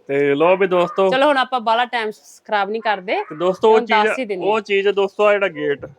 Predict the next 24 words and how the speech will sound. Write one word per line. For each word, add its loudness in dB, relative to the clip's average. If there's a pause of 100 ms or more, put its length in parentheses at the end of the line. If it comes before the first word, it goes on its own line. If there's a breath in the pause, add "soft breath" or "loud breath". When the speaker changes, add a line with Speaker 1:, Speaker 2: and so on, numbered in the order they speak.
Speaker 1:
ਇੱਧਰ -4
ਦੇਖੋ। -8
Speaker 2:
ਹਾਂਜੀ, -10
ਇਹ -2
'ਚ -12
ਸਾਡੇ -4
ਮਾਸਟਰ -6
ਜੀ -12
ਦਾ -2
ਦਿਮਾਗ -8 (440)
ਪੂਰਾ 0
ਲੱਗਿਆ -4
ਹੋਇਆ -4
ਜੀ। -10
Speaker 1:
ਤੇ -6
ਦੋਸਤੋ, 2
ਹੁਣ 0
ਤੁਸੀਂ 2
ਕਹੋਗੇ 0
ਗੇਟ 0
ਵਰਗਾ -4
ਗੇਟ -4
ਆ। -4 (120)
Speaker 2:
ਹਾਂਜੀ। -6